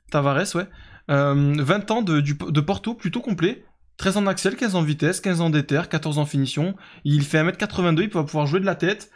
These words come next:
être assez rapide, marquer des buts, quatorze ans sans froid. Je trouve que ça allait être, ça allait être un bon numéro deux, un bon remplaçant pour, euh, pour Liarkin, parce qu'il faut savoir que malheureusement, euh, Tsavidas, c'est, la saison est terminée, hein. Il lui reste encore trois mois de blessure.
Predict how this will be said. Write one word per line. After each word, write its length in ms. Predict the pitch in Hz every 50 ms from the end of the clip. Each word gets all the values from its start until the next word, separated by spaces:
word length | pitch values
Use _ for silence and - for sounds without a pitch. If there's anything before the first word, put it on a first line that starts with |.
| - - - -
être 140 | 151 151
assez 200 | 170 160 - 208
rapide, 420 | 190 175 156 151 180 208 214 - - - - _ -
marquer 280 | 151 156 - - 202
des 120 | 165 165 151
buts, 160 | 139 160 190
quatorze 380 | 190 - 160 151 - - 151 180
ans 60 | 170
sans 140 | 165 165 147
froid. 260 | - - 196 208 - - _ -
Je 80 | -
trouve 100 | - 220 214
que 40 |
ça 100 | - 185
allait 200 | 160 147 156 156
être, 180 | 151 151 - -
ça 120 | - -
allait 100 | 151 147
être 160 | 156 151 160 151
un 60 | 143
bon 220 | 143 139 185 226
numéro 300 | 226 220 220 214 190 202
deux, 120 | 196 240 233
un 80 | 185
bon 160 | 156 156 196
remplaçant 400 | 214 220 208 214 202 196 - 226
pour, 300 | 220 - 190 175 160 165
euh, 100 | 156 147 147 147 - - - - - _ _
pour 220 | - 156 151 160
Liarkin, 460 | 160 165 185 165 - - - 220 240 247 - - - - _ _
parce 160 | - 160 160
qu'il 120 | - 202 214
faut 120 | - 185
savoir 360 | 165 - 156 147 156 202 -
que 260 | - - 175 202 202 190
malheureusement, 720 | 165 151 147 147 147 139 143 139 143 170 196 208 196 160
euh, 100 | 143 143
Tsavidas, 420 | 143 - 170 151 143 143 165 196
c'est, 220 | 196 - - - 151
la 100 | 139 143
saison 220 | 143 - 143 170
est 60 | 170
terminée, 320 | 147 156 143 156 170 170 156
hein. 60 | 143
Il 60 | 143
lui 60 | 139
reste 160 | 139 139 143 156
encore 180 | 143 - -
trois 160 | - - 180
mois 120 | 160 165 170
de 60 | 147
blessure. 340 | 147 151 147 - 208 220